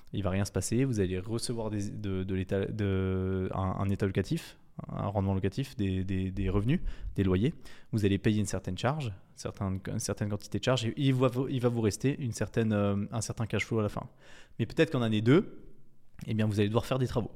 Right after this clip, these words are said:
Peut-être vous allez devoir refaire deux appartements dans l'immeuble. Peut-être que vous allez devoir, euh, changer le, l'ascenseur. Peut-être que vous allez devoir refaire la toiture. Et donc, dans ce cas-là, euh, eh bien, vous allez pouvoir dire qu'en année deux, vous allez faire ces travaux. Et vu que vous allez dire qu'en année deux, vous allez faire ces travaux, eh bien, vous aurez une baisse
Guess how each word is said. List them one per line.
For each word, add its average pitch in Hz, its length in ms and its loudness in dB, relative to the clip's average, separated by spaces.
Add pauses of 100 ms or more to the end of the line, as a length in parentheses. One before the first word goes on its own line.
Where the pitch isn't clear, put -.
Peut-être 104 220 -2
vous 104 60 -2
allez 101 100 2
devoir 95 180 -2
refaire 104 280 -2
deux 107 140 0
appartements 110 420 -2
dans 113 100 2
l'immeuble. 110 320 0 (100)
Peut-être - 240 -6
que - 80 -8
vous 104 60 0
allez 101 100 0
devoir, 101 360 0
euh, 95 40 0
changer 107 400 0
le, 98 200 2
l'ascenseur. 104 440 -2
Peut-être 110 200 -6
que 101 40 -4
vous 98 60 2
allez 95 80 2
devoir 101 240 2
refaire 98 200 -2
la 95 60 0
toiture. 131 380 0 (500)
Et 107 60 2
donc, 117 160 8
dans 120 100 6
ce - 80 2
cas-là, 143 320 8 (320)
euh, 101 400 4
eh 107 100 4
bien, 113 280 6
vous 107 160 4
allez 101 100 6
pouvoir 110 300 4
dire 127 200 6
qu'en 113 160 6
année 147 200 10
deux, 135 100 8
vous 139 160 6
allez 110 120 6
faire 110 140 2
ces 120 120 -2
travaux. 95 260 -2
Et 101 80 2
vu 156 240 10
que 151 40 0
vous 120 180 2
allez 110 140 4
dire 110 180 2
qu'en 98 120 -2
année 101 200 2
deux, 113 80 6
vous 101 180 2
allez 95 80 0
faire 95 160 -2
ces - 100 -10
travaux, 131 300 -2 (360)
eh 101 80 -2
bien, 120 180 2
vous 110 200 0
aurez 120 460 2 (220)
une 110 180 -2
baisse 131 640 2